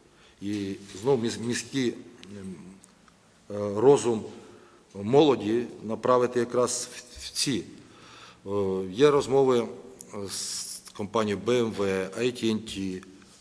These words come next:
що це будуть якісь топлені вузли, опалювальні, якісь блоки, на яких є технології, на яких є наука, на яких навіть будуть дисертації і винаходи. Нам такі треба сюди виробництво, а не труси зшивати з двох частинок. Вибачте.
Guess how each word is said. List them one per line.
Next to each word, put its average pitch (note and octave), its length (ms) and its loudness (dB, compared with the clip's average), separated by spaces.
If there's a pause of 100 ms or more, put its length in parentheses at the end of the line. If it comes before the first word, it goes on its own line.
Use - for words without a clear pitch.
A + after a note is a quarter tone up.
(120)
що - 140 -12
це G#2+ 140 -6
будуть G#2+ 220 -2
якісь A2 200 -8
топлені G#2+ 520 -2
вузли, F#2+ 560 -4 (460)
опалювальні, G2 580 0
якісь F#2+ 340 -4
блоки, G2+ 500 -2 (320)
на G2+ 80 -12
яких G2+ 260 -10
є A#2+ 60 0
технології, A2+ 680 -4
на G2+ 60 -6
яких G#2 320 -8
є A2+ 80 -2
наука, A#2+ 420 -2 (600)
на F#2+ 40 -8
яких G#2+ 280 -4
навіть A2+ 160 -2
будуть A2+ 280 -4
дисертації A2+ 880 -4
і G#2+ 280 -4
винаходи. G2 560 0 (920)
Нам A2+ 140 -2
такі C3+ 240 -2
треба A2+ 260 0
сюди G#2 180 -2
виробництво, G2 600 -4
а G2+ 40 -4
не F#2+ 140 -6 (240)
труси G2+ 320 -8
зшивати G2 440 -6
з F2+ 40 -10
двох F#2 180 -12
частинок. F#2 440 -12 (680)
Вибачте. F#2 400 -10